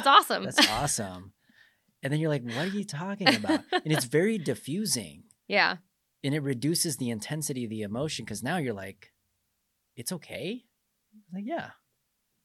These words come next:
Speaker 2: It's okay to be mad at me. Like, it's okay. Like, there's nothing wrong with that."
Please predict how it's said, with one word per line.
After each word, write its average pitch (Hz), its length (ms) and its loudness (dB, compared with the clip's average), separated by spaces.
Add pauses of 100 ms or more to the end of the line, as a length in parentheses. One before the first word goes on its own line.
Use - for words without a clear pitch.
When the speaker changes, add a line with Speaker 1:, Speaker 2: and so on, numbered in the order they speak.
(220)
Speaker 2:
It's 165 160 -6
okay 220 160 0
to 190 60 2
be 120 100 -2
mad 107 240 -4
at 117 100 -10
me. 120 300 -10 (720)
Like, 120 140 -10
it's 143 140 -6
okay. 156 440 -6 (400)
Like, 113 120 -12
there's 117 180 -8
nothing 147 460 -2
wrong 113 560 -4
with 117 320 -6
that." 160 320 -10